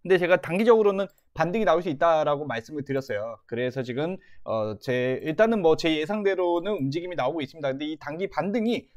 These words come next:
어디까지 나올까가 문제입니다. 한 저는 이천오백 이상을 올라가야지, 그래야지 이제 하락이 멈추고 진반등이 나올 수 있다, 이렇게 판단을 하거든요. 그래서 계속 좀 조심해야 됩니다.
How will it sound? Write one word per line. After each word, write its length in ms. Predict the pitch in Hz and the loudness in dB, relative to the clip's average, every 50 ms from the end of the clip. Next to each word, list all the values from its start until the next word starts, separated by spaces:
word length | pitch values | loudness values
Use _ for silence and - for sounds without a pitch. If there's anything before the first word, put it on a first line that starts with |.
| - - | -6 0
어디까지 400 | - 160 190 262 240 285 269 240 | 2 4 4 4 6 4 4 4
나올까가 760 | 165 143 139 151 151 147 170 156 147 139 156 196 208 214 208 - _ _ - | 4 2 2 0 0 0 2 2 2 2 2 2 2 2 0 -4 _ _ -6
문제입니다. 520 | 131 143 185 196 208 147 120 110 104 98 - - - - | -4 -2 0 0 0 0 0 -2 -6 -8 -10 -14 -12 -6
한 160 | - 233 226 | -4 -2 0
저는 360 | - 190 220 240 247 202 156 | 0 2 4 4 4 2 2
이천오백 680 | 165 196 - - - 269 233 175 151 180 220 262 269 196 | -4 -6 -6 -2 0 2 2 4 4 4 4 4 2 2
이상을 320 | 170 175 - 233 233 220 | 0 -2 -2 -2 0 0
올라가야지, 680 | 170 143 190 254 285 - 175 196 233 240 185 147 110 - _ - - - - - | 2 4 6 6 6 8 6 2 2 2 0 -4 -6 -8 _ -18 -18 -18 -8 0
그래야지 300 | - 240 294 285 226 233 | 4 6 6 6 6 4
이제 280 | 196 165 170 160 143 135 | 0 0 2 2 2 2
하락이 360 | 139 - 233 247 240 214 170 | 0 0 0 0 0 0 0
멈추고 500 | 139 139 147 143 170 185 208 254 247 _ - - - | 0 0 -2 -2 -4 -2 -2 -2 -4 _ -12 -14 -8
진반등이 600 | - 170 185 190 220 208 196 202 190 185 180 160 | -4 0 2 4 4 2 2 -2 -4 -4 -4 -2
나올 220 | 135 131 143 170 | 0 0 0 0
수 120 | 175 - | -2 -4
있다, 200 | 147 127 - - | -6 -2 -2 -2
이렇게 260 | 117 131 160 - - 190 | -2 -2 -4 -2 -4 -4
판단을 400 | - - 208 208 208 208 196 185 | -4 -6 -6 -2 0 0 0 -2
하거든요. 720 | 185 202 202 208 196 156 123 107 107 110 110 110 107 107 _ | -2 -2 -2 -2 -2 -2 -4 -6 -6 -6 -8 -8 -10 -12 _
그래서 720 | - 127 123 135 143 143 139 160 170 175 147 113 98 92 - - - - - - - _ _ _ _ _ _ - - - - - | -8 -4 -2 0 0 0 2 4 6 6 6 4 2 -2 -10 -18 -20 -20 -20 -20 -20 _ _ _ _ _ _ -20 -20 -18 -10 -4
계속 240 | - 160 180 247 208 | -2 0 0 0 0
좀 180 | - 233 226 196 | 0 0 0 0
조심해야 420 | - 160 151 156 214 208 214 202 | -2 -2 -2 -2 0 2 2 2
됩니다. 320 | 139 113 110 107 101 92 | 2 0 -4 -4 -6 -10